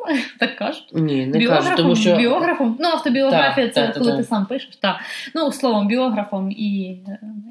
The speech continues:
Speaker 1: і Мариною. Ось, дуже кльова книжка, я дуже раджу, дуже шкода, що так трапилось. Всі, хто знає цю парочку, розуміють, якого рівня ця новина є.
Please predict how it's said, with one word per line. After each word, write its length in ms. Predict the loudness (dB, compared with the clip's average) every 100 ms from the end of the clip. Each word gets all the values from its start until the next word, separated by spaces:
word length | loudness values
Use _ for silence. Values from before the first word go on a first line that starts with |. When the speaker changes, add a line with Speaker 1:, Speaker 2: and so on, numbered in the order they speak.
| -10
Speaker 1:
і 120 | -6
Мариною. 540 | -4 -4 -6 -4 -4 -6 -10 -20 -20 -14
Ось, 500 | -4 -2 -2 -6 -18 -20 _ -4
дуже 380 | -2 0 -2
кльова 340 | -4 -6 -6 -6
книжка, 460 | -8 -10 -10 -8
я 180 | -6 -6
дуже 300 | -6 -6 -4
раджу, 340 | -4 -4 -4 -6
дуже 220 | -6 -6
шкода, 400 | -8 -6 -4 -4
що 520 | -6 -6 -4 -2 -4 -6
так 160 | -8 -6
трапилось. 540 | -4 -4 -4 -4 -6
Всі, 200 | -8 -8
хто 240 | -8 -6 -4
знає 460 | -2 -2 -2 -6
цю 160 | -8 -10
парочку, 760 | -6 -4 -4 -8 -12 -10 -10 -8
розуміють, 680 | -8 -6 -4 -4 -6 -10 _ -20 -20 -20 -14
якого 680 | -8 -6 -6 -4 -2 0 0
рівня 400 | 2 0 -2 -4
ця 160 | -6
новина 380 | -4 -2 -4 -4
є. 340 | -4 -2 -2